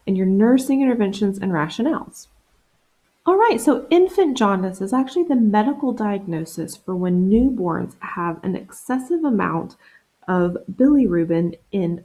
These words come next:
the blood or in the body. Um, and that is where you get that diagnosis of hyperbilirubinemia. Now, bilirubin is the yellow pigment that is left over when red blood cells break down. Now,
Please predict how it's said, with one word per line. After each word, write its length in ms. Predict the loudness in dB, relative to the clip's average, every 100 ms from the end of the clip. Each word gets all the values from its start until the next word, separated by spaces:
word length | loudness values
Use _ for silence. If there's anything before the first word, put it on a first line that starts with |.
| _
the 80 | -8
blood 320 | -2 -2 -2
or 100 | -2
in 120 | -2 -4
the 80 |
body. 480 | -2 -2 -2 -6 -12 _ _ _ -2
Um, 260 | 0 2 0
and 200 | 2 4 4
that 180 | 0
is 100 | -2
where 140 | 0 0
you 140 | 0
get 180 | -4 -6
that 220 | -8 -8
diagnosis 580 | -8 -6 -6 -10 -12 -16
of 80 | -16
hyperbilirubinemia. 1700 | -12 -4 -4 -2 -2 0 0 0 0 0 0 0 -2 -4 -8 -12 -20 _ _ _ _ -6
Now, 320 | -2 -2 -4 _ 0
bilirubin 800 | 4 6 6 4 2 2 -2 -4 -6
is 220 | -6 -4
the 120 | -6
yellow 680 | -6 -8 -6 -4 -2 0 -2
pigment 560 | -4 -6 -6 -4 -6 -6
that 140 | -4
is 160 | -4 -2
left 420 | 0 0 -2 -10 -4
over 360 | -2 -2 -4 -4
when 340 | -4 -6 -6 -4
red 260 | -4 -4
blood 260 | -6 -6 -6
cells 360 | -8 -6 -6 _
break 400 | -6 -4 -4 -8
down. 420 | -10 -10 -10 -16 -20 _ _ _ _ _ _ _ -4
Now, 420 | 0 0 -2